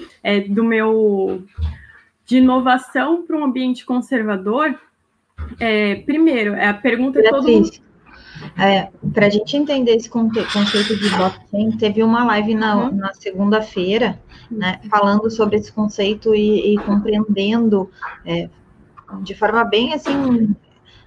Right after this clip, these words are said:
Speaker 2: objetiva, dentro do que pode ser objetivo <laughs> num conceito que é um pouco mais complexo.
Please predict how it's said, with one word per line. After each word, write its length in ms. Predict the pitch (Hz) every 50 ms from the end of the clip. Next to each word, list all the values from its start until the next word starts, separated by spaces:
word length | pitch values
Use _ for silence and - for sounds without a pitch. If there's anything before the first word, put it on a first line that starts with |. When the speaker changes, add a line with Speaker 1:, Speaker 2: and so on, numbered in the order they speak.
| _ -
Speaker 2:
objetiva, 680 | 202 202 202 202 214 226 220 - - 240 262 254 254 233
dentro 400 | 202 269 240 277 - - 277 254
do 100 | 226 240
que 120 | 240 - 240
pode 400 | - - 220 220 226 214 226 220
ser 260 | - - - 208 202
objetivo 720 | 196 202 202 208 240 233 - - - 240 202 - 214 226 226
<laughs> 20 |
num 180 | 214 214 220 214
conceito 520 | - 190 196 202 - - 196 180 185 -
que 100 | - 202
é 40 | 196
um 60 | 196
pouco 260 | 202 202 190 - 202
mais 200 | 190 180 180 180
complexo. 600 | - - 185 190 - 180 175 180 202 - - -